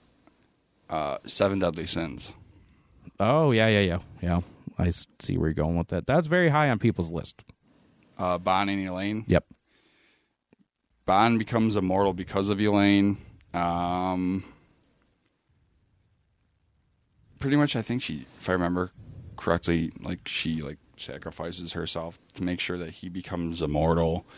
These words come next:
Speaker 1: And then eventually she comes back, and, you know, they have their, their relationship on screen, but that's kind of, like,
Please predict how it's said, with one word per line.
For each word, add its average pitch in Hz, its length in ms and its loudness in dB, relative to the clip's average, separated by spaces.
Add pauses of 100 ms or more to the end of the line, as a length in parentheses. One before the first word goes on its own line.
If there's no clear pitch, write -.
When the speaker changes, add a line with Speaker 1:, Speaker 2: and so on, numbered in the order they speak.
(220)
Speaker 1:
And 117 80 -2
then 156 100 6
eventually 156 360 2
she 131 140 -4
comes 127 320 2
back, 101 520 4
and, 87 260 -4 (600)
you 101 120 -2
know, 98 160 4
they 98 160 2
have 107 220 2
their, 98 360 2 (380)
their 110 260 2
relationship 98 800 0
on 92 200 0
screen, 117 380 0
but 95 100 -2
that's 98 180 0
kind 101 260 0
of, 92 100 -2
like, 87 400 -4